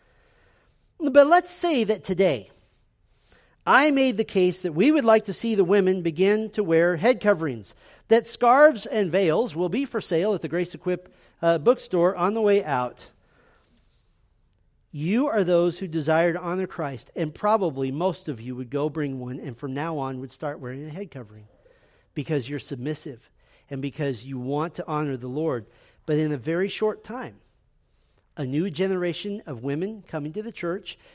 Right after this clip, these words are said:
your own daughters, your own granddaughters won't understand that,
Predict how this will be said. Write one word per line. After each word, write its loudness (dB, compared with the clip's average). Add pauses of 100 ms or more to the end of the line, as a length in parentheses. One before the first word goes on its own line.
your 0
own -2
daughters, -2 (220)
your 0
own 0
granddaughters 0 (180)
won't 0
understand -6
that, -4